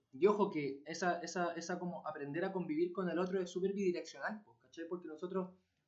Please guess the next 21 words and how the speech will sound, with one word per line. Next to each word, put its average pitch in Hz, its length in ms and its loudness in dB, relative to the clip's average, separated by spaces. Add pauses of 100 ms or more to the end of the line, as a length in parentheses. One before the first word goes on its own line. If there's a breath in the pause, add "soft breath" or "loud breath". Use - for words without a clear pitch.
muchas 185 260 -2
veces 196 220 0
nos 190 120 0
instalamos 180 420 2
desde 170 220 0
el 151 80 -6
discurso 180 360 -2
de 170 120 2
que 147 200 -6
los 135 200 -8
cabros 202 380 0
tienen 196 260 -4
que 185 80 -4
aprender 156 340 -4
a 190 80 -2
convivir 170 460 -4
con 202 160 -6
el 180 100 -6
profesor 170 360 -10
de 190 80 -10
matemáticas, 196 760 -4